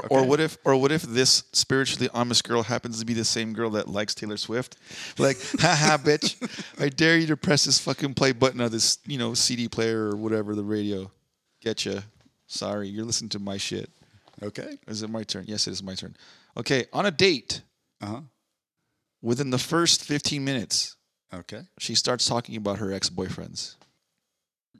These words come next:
Speaker 1: Just talk-, uh, talking about them how? Is it, is it just, like, she just, like, she, she said, "Hey, I just wanna let you know that I got out of a relationship and this happened, blah, blah, blah"? Or is she, like, talking about them longingly, like,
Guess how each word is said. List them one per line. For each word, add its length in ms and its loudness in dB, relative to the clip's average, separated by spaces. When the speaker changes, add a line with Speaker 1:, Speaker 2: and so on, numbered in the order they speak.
Speaker 1:
Just 540 -2
talk-, 320 -2
uh, 60 -2
talking 300 -2
about 160 -4
them 100 -8
how? 200 -4
Is 140 -8
it, 80 -8
is 120 -2
it 60 -2
just, 240 -2
like, 180 2
she 140 0
just, 380 -4
like, 240 -4
she, 460 0
she 260 2
said, 240 -2
"Hey, 200 4
I 40 4
just 140 -2
wanna 100 -2
let 160 -2
you 60 -2
know 340 4
that 180 0
I 80 -4
got 180 -4
out 100 -4
of 80 -8
a 20 -8
relationship 680 -2
and 240 -8
this 120 -6
happened, 420 -6
blah, 140 -6
blah, 100 -6
blah"? 260 4
Or 240 2
is 500 -4
she, 140 4
like, 380 2
talking 360 0
about 100 0
them 160 -4
longingly, 540 -2
like, 260 -10